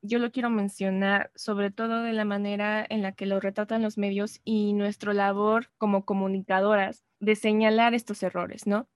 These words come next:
Lo dijimos en su momento cuando fue el monstruo de Catepec, este no es el monstruo de Tlalpan. ¿Y por qué no es monstruo?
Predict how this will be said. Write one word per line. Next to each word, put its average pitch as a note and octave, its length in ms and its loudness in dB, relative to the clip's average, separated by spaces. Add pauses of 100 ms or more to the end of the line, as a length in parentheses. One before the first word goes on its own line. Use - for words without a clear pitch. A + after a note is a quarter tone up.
Lo A3+ 240 4
dijimos C4 560 -2
en G#3+ 160 4
su G#3+ 140 -2
momento A#3 580 2
cuando G3 300 -2
fue G#3+ 140 0
el G#3+ 60 2
monstruo A3 520 2
de F#3+ 100 0
Catepec, G3 640 -4 (100)
este A3+ 320 -4
no A3+ 80 2
es A3 140 0
el A3 100 2
monstruo G#3 440 2
de F#3+ 100 0
Tlalpan. - 500 -6 (300)
¿Y A3 580 0
por A#3 180 -2
qué D4 160 2
no D#4+ 100 0
es D4+ 100 -4
monstruo? D4 540 0